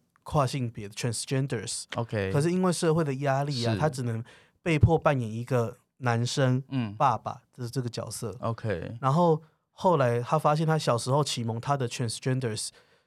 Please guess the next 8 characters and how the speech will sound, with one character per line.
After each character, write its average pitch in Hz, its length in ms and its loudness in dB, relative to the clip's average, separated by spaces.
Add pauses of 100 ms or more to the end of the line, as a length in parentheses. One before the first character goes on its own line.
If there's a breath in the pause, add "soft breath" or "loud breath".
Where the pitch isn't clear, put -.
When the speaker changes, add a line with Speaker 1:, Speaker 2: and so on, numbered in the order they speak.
(100)
Speaker 1:
就 143 140 0
是， 131 480 -2 (720)
嗯， 113 320 0
好 113 120 -2
像 170 240 2 (340)
去 - 300 -2
世 127 300 -2
了。 101 260 -10